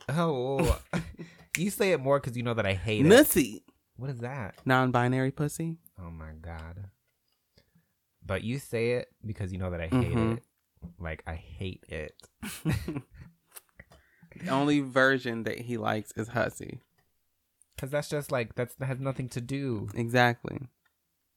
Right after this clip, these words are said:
Speaker 1: <sighs>
Speaker 2: All that's the only, I can keep all the rest of the letters the same. All I gotta do is change that first one, and you're like, "What?
Speaker 1: <laughs>
Speaker 2: I can accept that." <laughs> It's a little bit too much, but, you know, it's
Speaker 1: That's
Speaker 2: not
Speaker 1: just 'cause
Speaker 2: crossing the
Speaker 1: it's so
Speaker 2: line.
Speaker 1: disgusting. Uh,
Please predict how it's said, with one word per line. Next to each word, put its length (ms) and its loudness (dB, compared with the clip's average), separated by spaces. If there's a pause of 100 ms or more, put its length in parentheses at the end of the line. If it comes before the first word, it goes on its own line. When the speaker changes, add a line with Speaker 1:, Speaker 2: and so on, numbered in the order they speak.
(140)
Speaker 1:
<sighs> 1040 -14
Speaker 2:
All 100 8
that's 220 4
the 100 4
only, 320 6
I 140 8
can 140 -6
keep 260 0
all 200 10
the 120 2
rest 240 6
of 60 -20
the 60 0
letters 300 4
the 80 -2
same. 380 0
All 100 6
I 60 2
gotta 140 0
do 180 2
is 120 0
change 300 0
that 220 0
first 320 0
one, 240 -4 (100)
and 100 0
you're 120 -2
like, 240 -6 (100)
"What? 160 -6 (260)
Speaker 1:
<laughs> 1120 -4
Speaker 2:
I 100 2
can 120 6
accept 380 6
that." 260 4
<laughs> 320 4
It's 140 -2
a 60 0
little 260 6
bit 200 0
too 140 -6
much, 400 0
but, 340 -2
you 120 2
know, 180 4 (220)
it's 100 -12
Speaker 1:
That's 60 -4
Speaker 2:
not 80 4
Speaker 1:
just 80 -4
'cause 80 -10
Speaker 2:
crossing 320 0
the 60 -2
Speaker 1:
it's 60 -2
so 100 -2
Speaker 2:
line. 100 -8
Speaker 1:
disgusting. 1120 -4
Uh, 260 -6